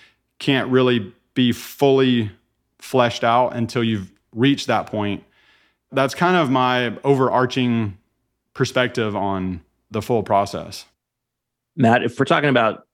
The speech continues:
Speaker 2: maybe an entry-level designer who's coming into their first job at a larger company, they're probably coming into a situation where there's a, a design system, there are guidelines, there's a lot of these sort of design decisions have been made for them. So can you kind of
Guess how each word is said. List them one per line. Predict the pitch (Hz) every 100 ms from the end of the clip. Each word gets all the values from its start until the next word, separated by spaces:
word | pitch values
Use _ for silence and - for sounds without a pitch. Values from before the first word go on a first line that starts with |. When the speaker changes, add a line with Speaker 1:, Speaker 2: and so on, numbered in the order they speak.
| -
Speaker 2:
maybe | 110 104
an | 101
entry-level | 107 117 107 101 101
designer | 95 92 95 98 95 90 90
who's | 95 90 - - -
coming | 95 95
into | 92 90
their | 92 90 90
first | 82 - 95 -
job | 92 92 92
at |
a | 90
larger | 92 92
company, | 87 107 104 95
they're | 104 120
probably | 165 165 127
coming | 123 117
into | 104
a | 101
situation | 107 - 101 98 - 92 95
where | 98 95 95 92 - _
there's | - 104 101 95 92
a, | 85 - -
a |
design | 95 90 117 135
system, | 117 123 - 117 113 107 98
there | 92 90
are |
guidelines, | 98 107 113 110 107 107 107 98
there's | 95 87 -
a | 101
lot | 104 113
of | 98
these | 95 90
sort | 95
of | 90
design | 92 95 98
decisions | 90 98 92 87
have | 87
been | 92 92 95 -
made | 98 95 95 98
for | - 98 92
them. | 92 92 - - - _ _
So | - 110
can | 151
you | 175
kind |
of | 170